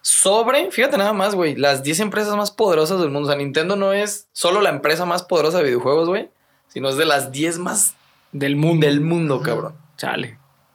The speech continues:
Speaker 1: Por otra parte, Sony, que es su competidor más cercano, lamentablemente Microsoft creo que no les compite tanto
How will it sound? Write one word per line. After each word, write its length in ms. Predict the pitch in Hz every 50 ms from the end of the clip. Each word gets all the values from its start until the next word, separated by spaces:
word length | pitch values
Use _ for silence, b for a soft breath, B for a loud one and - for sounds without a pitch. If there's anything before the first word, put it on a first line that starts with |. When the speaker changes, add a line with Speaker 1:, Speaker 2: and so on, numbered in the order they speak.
| _ _ _ _ - B B B B B B B _
Speaker 1:
Por 200 | - 170 175 190
otra 280 | 240 262 - - 294 294
parte, 320 | 302 285 - 185 185 180 180
Sony, 420 | - - 202 208 190 156 165 165
que 80 | - 143
es 60 | 135 135
su 100 | 151 147
competidor 540 | 147 147 131 143 120 120 127 123 120 123
más 120 | 135 143 147
cercano, 460 | 165 151 147 165 151 143 156 175 - -
lamentablemente 600 | - 123 127 127 117 143 151 165 180 196 190 220
Microsoft 420 | 208 214 214 - 214 233 226 - - _
creo 200 | - 175 165 165
que 120 | 170 220 214
no 100 | 196 180
les 120 | 214 220
compite 360 | - 170 135 - 135 139 190
tanto 540 | 185 185 139 139 160 165 170 220 - - -